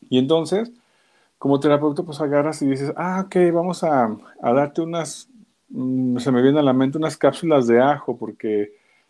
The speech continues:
Eh, el ajo tiene ciertos, eh, eh, ¿cómo se llaman? Nutrientes que, pues, en este momento tú necesitas, ¿no?".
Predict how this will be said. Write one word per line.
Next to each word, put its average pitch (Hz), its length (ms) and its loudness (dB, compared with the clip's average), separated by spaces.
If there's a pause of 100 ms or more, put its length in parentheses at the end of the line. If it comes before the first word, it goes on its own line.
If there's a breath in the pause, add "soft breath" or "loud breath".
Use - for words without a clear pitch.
(100)
Eh, 123 280 2
el 127 100 2
ajo 143 260 -2
tiene 151 280 -4
ciertos, 143 760 -2
eh, 104 800 0 (720)
eh, 120 140 -8
¿cómo 135 220 -2
se 131 140 0
llaman? 131 260 4
Nutrientes 135 540 2
que, 131 100 -10
pues, 110 180 -6
en 117 140 0
este 120 160 -4
momento 131 340 0
tú 135 120 -2
necesitas, 123 680 -4
¿no?". 170 200 -6